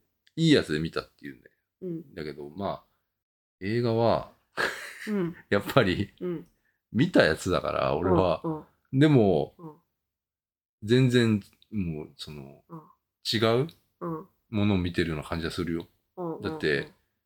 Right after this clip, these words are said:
Speaker 1: なんか、間とかさ、
Speaker 2: うん。
Speaker 1: あ、こんな暗転したっけと思う、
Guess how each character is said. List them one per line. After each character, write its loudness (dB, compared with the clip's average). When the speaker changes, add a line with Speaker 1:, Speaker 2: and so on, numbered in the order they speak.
Speaker 1:
な -12
ん -12
か、 -20
間 0
と 2
か 0
さ、 -14
Speaker 2:
う -12
ん。 -6
Speaker 1:
あ、 -2
こ -2
ん 4
な 6
暗 4
転 6
し 0
た 2
っ -4
け -2
と -6
思 -2
う、 -10